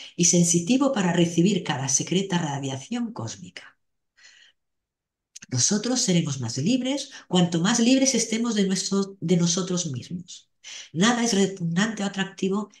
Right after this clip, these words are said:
en el más puro espíritu del servicio. Estamos avanzando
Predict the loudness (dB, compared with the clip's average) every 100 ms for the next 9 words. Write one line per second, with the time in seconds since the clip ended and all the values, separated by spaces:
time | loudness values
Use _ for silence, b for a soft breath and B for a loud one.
0 | b 4 4 4 0 -2 0 0 0 -2
1 | 0 0 -2 -10 -14 -16 _ -6 -4 -6
2 | -6 -10 -14 -20 -20 _ _ _ _ _
3 | _ _ _ _ _ _ _ _ _ _
4 | _ _ _ _ _ _ _ _ _ _
5 | _ _ _ _ _ _ _ -20 _ _
6 | -6 -2 -2 -2 0 -2 -2 -4 -4 -4
7 | -4 -6